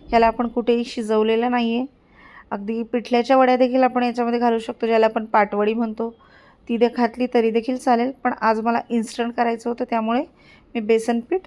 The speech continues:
लाटून याच्या वड्या बनवलेल्या आहेत. आता छान येसराला उकळी आली की ह्या ज्या वड्या आहेत त्या आपल्याला येसरामध्ये घालून घ्यायच्या आहे. तर मी तुम्हाला थिकनेस दाखवते, तुम्हाला कितपत जाड पोळी याची लाटून घ्यायची आहे ते.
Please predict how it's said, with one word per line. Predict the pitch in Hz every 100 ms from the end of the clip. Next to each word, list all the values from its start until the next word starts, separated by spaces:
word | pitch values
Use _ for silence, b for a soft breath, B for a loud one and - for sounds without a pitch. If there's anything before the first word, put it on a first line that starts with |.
| -
लाटून | 233 220 214 254
याच्या | 247 220 294 -
वड्या | 254 208
बनवलेल्या | 202 208 196 190 190
आहेत. | 196 196 202 _ _ _ b b b b b -
आता | 208 220 214 214
छान | - 254
येसराला | 247 240 226 - 240 247
उकळी | 254 240 277 285
आली | 269 226 233 - b b -
की | 233 233 233
ह्या | 247 240
ज्या | 254
वड्या | 240 220 220
आहेत | 240 240 -
त्या | -
आपल्याला | 220 220 220
येसरामध्ये | 262 240 220 214 208 233 415 _ b b b 226
घालून | 254 226 226
घ्यायच्या | 247 247 - 202
आहे. | 190 202 - b b b
तर | 220
मी | 226
तुम्हाला | 233 240 240
थिकनेस | 247 269 233 240 240
दाखवते, | 254 240 233 226 311 - _
तुम्हाला | 233 233 226
कितपत | 240 - 254 247 240
जाड | 233 269 -
पोळी | 233 220
याची | 220 220 330 320
लाटून | 214 202 202
घ्यायची | 202 185 -
आहे | 196 196
ते. | - -